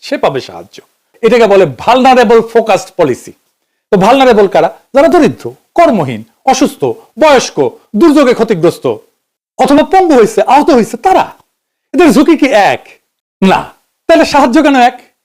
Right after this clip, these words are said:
তাহলে ফ্যামিলি কার্ড কি করে? এইটা অসাম্যকে, বৈষম্যকে ঢাইকা দেয়। এটা রাষ্ট্র দায়িত্বকে হালকা কইরা দেয়। সবাইকে সমান দিলে তো শক্তরা টিকে যাবে, দুর্বলরা চুপচাপ পড়ে যাবে। এইটা হইতেছে প্রশাসনিক কাপুরুষতা। কারণ প্রশাসন বা রাষ্ট্র বা সরকার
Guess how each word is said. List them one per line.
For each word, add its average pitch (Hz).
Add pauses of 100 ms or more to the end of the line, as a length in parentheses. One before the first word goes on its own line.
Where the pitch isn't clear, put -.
(120)
তাহলে 233
ফ্যামিলি 254
কার্ড 233
কি 262
করে? 175 (440)
এইটা 269 (360)
অসাম্যকে, 226 (340)
বৈষম্যকে 277 (240)
ঢাইকা 160
দেয়। - (600)
এটা 196
রাষ্ট্র 196
দায়িত্বকে 175
হালকা 151
কইরা 117
দেয়। 107 (100)
সবাইকে 330
সমান 311
দিলে 285
তো 294
শক্তরা 285
টিকে 254
যাবে, 101 (180)
দুর্বলরা 269
চুপচাপ 269
পড়ে 165
যাবে। 87 (240)
এইটা 196
হইতেছে 202
প্রশাসনিক 196
কাপুরুষতা। 165
কারণ -
প্রশাসন 226 (200)
বা 175
রাষ্ট্র 220
বা 143
সরকার 240